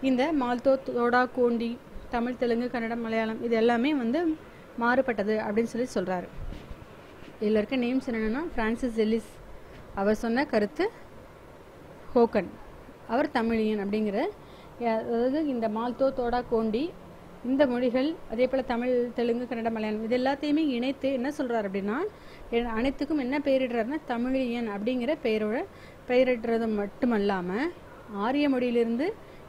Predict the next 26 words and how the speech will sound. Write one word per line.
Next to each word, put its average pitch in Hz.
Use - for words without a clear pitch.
இவை 208
முற்றிலும் 294
மாறுபட்டது 247
அப்படிங்கிற 220
கருத்தை 233
முன்வைக்கிறாரு. 208
மார்க்ஸ் 302
முல்லரும் 269
இதே 262
கருத்தை 285
சொல்றாரு. 180
மார்க்ஸ் 226
முல்லரும் 247
என்ன 226
சொல்றாரு? 220
ஆரிய 285
மொழியிலிருந்து 254
முற்றிலும் 285
மாறுபட்டவை 262
இந்த 262
மொழிகள், 226
அதாவது 220
மால்தோ, 233
கோ-, 233
தோடா, 247
கோண்டி, 240